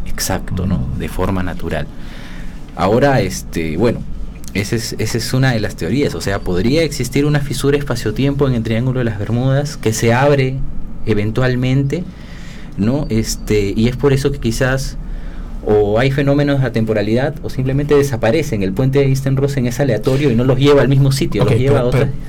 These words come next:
Speaker 2: pero estamos hablando de que la, la Tierra tiene movimiento de rotación y traslación.
Speaker 1: Ajá.
Speaker 2: Entonces, ¿cómo podría siempre originarse en el mismo punto?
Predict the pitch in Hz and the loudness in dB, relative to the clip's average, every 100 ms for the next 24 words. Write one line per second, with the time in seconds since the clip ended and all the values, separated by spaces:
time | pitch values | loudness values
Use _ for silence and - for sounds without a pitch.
0 | - 117 110 - 180 - 127 139 139 - | -2 2 2 4 4 6 4 6 6 4
1 | - - 98 135 131 113 123 - - - | 4 4 2 4 4 6 4 2 -2 -4
2 | - - 107 101 104 - - - 92 95 | -4 -2 0 2 0 -2 -4 -4 -2 -2
3 | 95 101 95 95 - 117 139 123 90 85 | 0 0 0 -2 -2 2 4 4 0 0
4 | 110 87 80 - 101 95 95 104 147 - | 2 0 0 -2 -2 -2 0 0 -2 -4
5 | 101 113 98 95 - - 123 120 107 110 | -2 0 0 -4 -6 -2 -2 0 0 2
6 | 113 - 117 113 113 98 104 - 101 113 | 0 0 0 0 0 0 0 0 2 2
7 | 113 - - 90 82 | 2 4 4 2 0